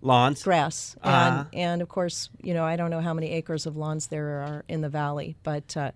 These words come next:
Speaker 2: we grow a lot of grass. And, um, one of the best things we can do as individuals to respond to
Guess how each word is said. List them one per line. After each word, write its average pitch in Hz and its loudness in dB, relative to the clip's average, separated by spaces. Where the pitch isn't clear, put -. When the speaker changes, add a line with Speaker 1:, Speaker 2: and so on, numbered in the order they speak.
Speaker 2:
we 220 0
grow 196 0
a 160 -2
lot 156 -4
of 156 -6
grass. 147 -4
And, 170 0
um, 165 0
one 196 0
of 233 0
the 185 -2
best 180 0
things 165 -2
we 180 0
can 190 -6
do 160 -2
as 156 -6
individuals 160 -2
to - -10
respond 160 -2
to 151 -4